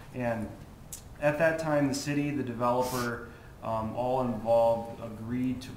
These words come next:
postpone the construction of Lotus Drive because of other,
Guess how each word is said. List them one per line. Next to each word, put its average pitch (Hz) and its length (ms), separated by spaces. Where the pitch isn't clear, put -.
postpone 120 840
the 107 160
construction 110 560
of 107 140
Lotus 110 340
Drive 110 400
because 110 520
of 110 300
other, 117 460